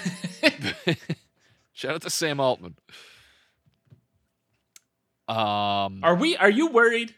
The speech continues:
Speaker 2: <laughs>
Speaker 1: am I worried that A I is gonna take over the world?
Speaker 2: You're, you're a computer. Well, I,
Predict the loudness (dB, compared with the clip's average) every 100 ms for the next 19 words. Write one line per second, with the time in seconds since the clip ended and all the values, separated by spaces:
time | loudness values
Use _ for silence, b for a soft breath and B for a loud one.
0 | _ -10 -4 -4 -6 _ _ _ _ _
1 | -4 0 2 4 4 4 2 0 2 4
2 | 4 0 -2 -4 -2 -2 0 -4 -4 -6
3 | -2 -2 -2 -4 0 2 2 0 2 2
4 | 2 -2 -2 -2 2 2 2 -2 2